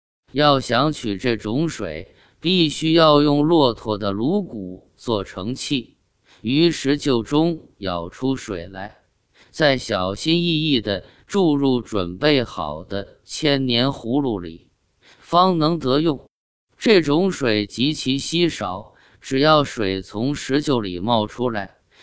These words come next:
就有身形如石柱子般的一行大汉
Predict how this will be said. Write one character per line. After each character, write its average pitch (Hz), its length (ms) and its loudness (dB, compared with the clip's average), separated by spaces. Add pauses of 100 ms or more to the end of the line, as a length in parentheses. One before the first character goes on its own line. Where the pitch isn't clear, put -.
(100)
就 160 240 2
有 107 180 4
身 156 380 0
形 110 400 -4 (240)
如 156 320 2
石 156 280 0
柱 151 340 2
子 110 180 -2
般 131 320 2
的 120 160 0
一 117 240 0
行 110 320 -4
大 113 320 0
汉 110 460 0